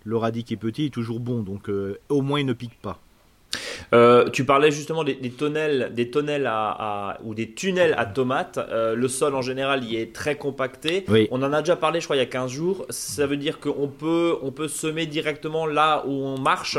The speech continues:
Speaker 2: la mâche, ou est-ce que c'est un fantasme de jardinier qui
Speaker 1: Non.
Speaker 2: sait pas forcément faire comme moi ? <laughs>
Speaker 1: Non, non, mais on peut semer sur le, sur, bien sûr sur le, sur le passage. Là, il y a aucun souci. Sur-, surtout
Speaker 2: Ouais.
Speaker 1: que sous la tonnelle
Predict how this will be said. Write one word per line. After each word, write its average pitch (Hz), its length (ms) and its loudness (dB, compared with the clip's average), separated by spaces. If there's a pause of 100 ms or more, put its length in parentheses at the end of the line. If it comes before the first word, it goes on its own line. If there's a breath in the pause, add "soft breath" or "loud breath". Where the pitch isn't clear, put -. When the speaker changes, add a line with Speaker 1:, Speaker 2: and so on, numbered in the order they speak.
Speaker 2:
la 147 180 4
mâche, 175 400 2
ou 156 80 4
est-ce 151 140 4
que 156 80 -2
c'est 151 160 -4
un 139 140 0
fantasme 143 520 -4
de 123 40 -10
jardinier 127 440 0
qui 101 40 6
Speaker 1:
Non. 101 240 6
Speaker 2:
sait 101 160 6
pas 92 60 2
forcément 127 340 -4
faire 131 260 -2
comme 123 120 -2
moi ? 127 220 -2 (220)
<laughs> 156 120 0
Speaker 1:
Non, 120 300 6
non, 160 140 6
mais 127 80 6
on 110 60 6
peut 110 180 2
semer 110 500 0
sur - 260 -8
le, 90 220 -4
sur, - 240 -12
bien 104 140 -6
sûr 123 200 -6
sur 98 120 -6
le, 92 200 -4
sur - 200 -4
le 101 80 0
passage. 117 480 -2
Là, 101 80 -4
il - 20 -8
y 92 60 -4
a - 20 -4
aucun 98 220 -8
souci. 131 440 -8
Sur-, - 220 -14
surtout 127 220 -6
Speaker 2:
Ouais. 113 120 4
Speaker 1:
que 117 120 0
sous 123 160 -4
la 113 80 2
tonnelle 127 420 2